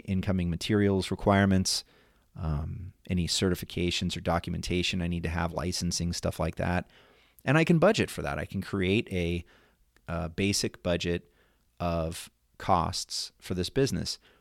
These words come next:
Now, against that, I'm also gonna have the amount of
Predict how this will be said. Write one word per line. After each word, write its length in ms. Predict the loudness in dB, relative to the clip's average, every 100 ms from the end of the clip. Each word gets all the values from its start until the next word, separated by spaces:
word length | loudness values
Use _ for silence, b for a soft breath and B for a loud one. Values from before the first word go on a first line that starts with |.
| b b
Now, 200 | 0 2
against 360 | 4 4 4 6
that, 160 | 6
I'm 120 | 6 2 2
also 380 | 4 4 2
gonna 180 | 2 2
have 400 | 2 4 2 0 b b b b -2
the 60 |
amount 420 | 2 4 2 2 -4 -4
of 480 | 2 4 2 0